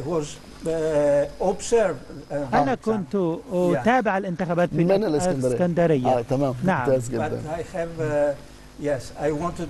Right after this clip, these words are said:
Speaker 1: to mo-، to know more than the poll
Speaker 2: ولكني
Speaker 1: stations.
Speaker 2: أردت
Speaker 3: Yeah.
Speaker 2: أن أزور الإسكندرية خارج اللجان
Speaker 3: الإسكندرية.
Speaker 2: الانتخابية.
Speaker 3: <clears throat>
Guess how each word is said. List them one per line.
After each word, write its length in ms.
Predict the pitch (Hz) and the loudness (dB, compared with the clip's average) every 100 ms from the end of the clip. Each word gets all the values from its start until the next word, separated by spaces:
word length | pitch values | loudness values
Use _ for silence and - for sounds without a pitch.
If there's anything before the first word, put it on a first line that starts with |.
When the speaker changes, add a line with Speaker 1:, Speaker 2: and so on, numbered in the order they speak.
| - | -8
Speaker 1:
to 40 | 160 165 | -8 -6
mo-، 340 | 170 170 165 | -8 -10 -10
to 40 | 156 | -6
know 260 | 160 160 151 165 | -2 -2 -2 -2
more 220 | 180 190 185 - - - 135 | 2 2 0 -14 -12 -8 -2
than 280 | 165 160 160 | -2 -2 -2
the 60 | |
poll 120 | 143 185 | 0 2
Speaker 2:
ولكني 540 | 208 226 202 196 196 | 4 4 2 -2 -2
Speaker 1:
stations. 140 | 190 - | -4 0
Speaker 2:
أردت 380 | 208 262 - 240 | 4 4 4 4
Speaker 3:
Yeah. 40 | |
Speaker 2:
أن 240 | 220 220 220 | 4 2 0
أزور 360 | 196 214 233 | 0 2 2
الإسكندرية 800 | 220 202 - 190 185 196 226 214 | 2 -2 -2 0 2 4 4 4
خارج 480 | - 247 277 214 175 | 4 4 4 4 2
اللجان 380 | 175 165 127 170 | 0 0 0 2
Speaker 3:
الإسكندرية. 280 | 143 131 135 | 2 2 0
Speaker 2:
الانتخابية. 300 | 131 120 123 - - - - - - - - - | -2 -8 -10 -16 -20 -20 -20 -20 -20 -20 -20 -8
Speaker 3:
<clears throat> 280 | - 160 139 | 0 4 4